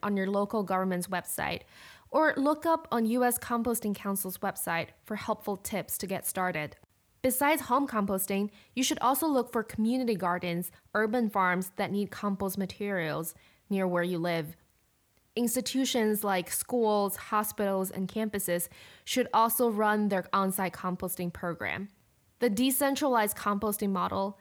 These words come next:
can be an essential part of the waste diversion effort,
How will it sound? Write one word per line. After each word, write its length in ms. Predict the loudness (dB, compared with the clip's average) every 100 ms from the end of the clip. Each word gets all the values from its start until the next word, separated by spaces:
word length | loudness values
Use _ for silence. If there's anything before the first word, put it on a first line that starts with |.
| _
can 140 | -2 2
be 100 | 4
an 100 | 2
essential 520 | 2 2 2 2 0
part 380 | 0 0 0 -2
of 140 | -4
the 80 | -4
waste 300 | -2 0 0
diversion 460 | -2 -2 -2 -2 -6
effort, 400 | -6 -8 -6 -6